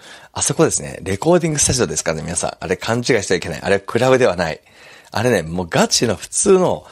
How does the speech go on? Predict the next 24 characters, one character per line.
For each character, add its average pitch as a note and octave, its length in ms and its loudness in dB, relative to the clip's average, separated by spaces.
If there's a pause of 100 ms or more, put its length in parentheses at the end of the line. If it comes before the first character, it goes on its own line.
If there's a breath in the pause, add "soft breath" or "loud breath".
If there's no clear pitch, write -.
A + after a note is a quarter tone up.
(220 loud breath)
レ - 220 -4
コ F#3 280 0
ー G3 60 4
デ F#3+ 60 4
ィ F#3 60 2
ン F3+ 40 2
グ F3 100 2
ス - 80 0
タ D#3 100 2
ジ C3 80 2
オ D#2+ 40 0
な B1+ 60 -4
ん - 40 -8
で - 40 -8
す - 80 -6
よ、 D2+ 120 -2 (220)
ポ G2+ 140 2
イ G#2+ 80 2
ン G2 40 -4
ト F#2+ 80 0
と F#2+ 100 0
し - 60 0
て G#2 80 2
は。 D2+ 160 0